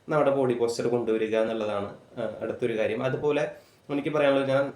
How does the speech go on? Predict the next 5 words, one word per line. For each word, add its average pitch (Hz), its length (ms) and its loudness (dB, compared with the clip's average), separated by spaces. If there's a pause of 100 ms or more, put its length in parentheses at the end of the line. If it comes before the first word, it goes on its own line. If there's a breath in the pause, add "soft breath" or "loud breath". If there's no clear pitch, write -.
(140)
ശീലിച്ചിട്ടുള്ളൊരു, 127 800 2
ആ, 117 160 -2
നമ്മൾ 117 160 -4
ചെയ്യാറുള്ളൊരു 123 560 2
കാര്യമാണ്. 110 380 0